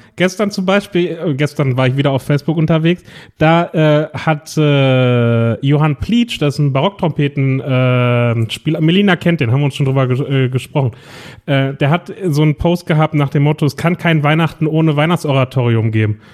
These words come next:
Und da bin ich dann wieder dabei. Also klar, Weihnachtsoratorium kennt jeder, aber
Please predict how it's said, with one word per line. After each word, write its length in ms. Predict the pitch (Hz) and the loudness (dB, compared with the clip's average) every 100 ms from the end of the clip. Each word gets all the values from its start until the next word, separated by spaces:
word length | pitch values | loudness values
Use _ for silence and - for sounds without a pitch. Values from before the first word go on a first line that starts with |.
| - | -14
Und 300 | - 143 131 | -4 -2 0
da 100 | 156 | -2
bin 140 | 208 277 | 0 -2
ich 160 | 247 | -2
dann 160 | 214 165 | 0 0
wieder 200 | 127 123 | 2 0
dabei. 500 | 117 107 113 110 101 - | 0 -2 -2 -2 -4 -4
Also 160 | 110 | -6
klar, 280 | 104 127 123 | -2 0 0
Weihnachtsoratorium 540 | 120 143 139 131 143 131 | 2 0 0 0 0 0
kennt 140 | 120 | 0
jeder, 360 | 117 143 165 147 | 0 0 0 -2
aber 240 | 131 127 | -2 -2